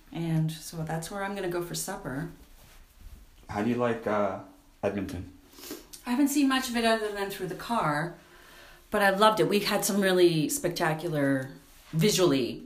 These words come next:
Speaker 1: the weather. The snow was covering the trees. It, I was able to go for a walk with Fiery.
Speaker 2: Yeah, the
Speaker 1: We
Speaker 2: two of
Speaker 1: saw
Speaker 2: them.
Speaker 1: bunnies,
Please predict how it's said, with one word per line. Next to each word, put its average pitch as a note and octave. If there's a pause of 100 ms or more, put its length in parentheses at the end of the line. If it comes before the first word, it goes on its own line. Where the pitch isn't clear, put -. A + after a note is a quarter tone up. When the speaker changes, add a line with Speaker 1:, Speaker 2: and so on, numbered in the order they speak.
Speaker 1:
the D#3
weather. C#3
The C3+
snow D3
was C#3
covering C3
the B2
trees. G3+ (1000)
It, E3 (160)
I E3+
was E3+
able D#3+
to D3
go D3
for C#3
a C#3
walk G3+
with - (220)
Fiery. F#3+ (1080)
Speaker 2:
Yeah, G2+
the G#2
Speaker 1:
We G2+
Speaker 2:
two A2
of G#2
Speaker 1:
saw -
Speaker 2:
them. E3
Speaker 1:
bunnies, D#3+